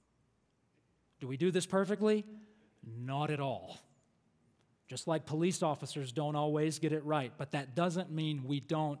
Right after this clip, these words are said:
under God, do the best we can and walk through this process of confronting sin in the church that Jesus lays out here.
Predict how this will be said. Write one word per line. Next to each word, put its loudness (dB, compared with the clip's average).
under 0
God, 0
do 0
the -4
best -4
we -4
can -4
and -4
walk 0
through -2
this -2
process -2
of -4
confronting -4
sin -2
in -6
the -4
church -8
that -10
Jesus -6
lays -6
out -6
here. -14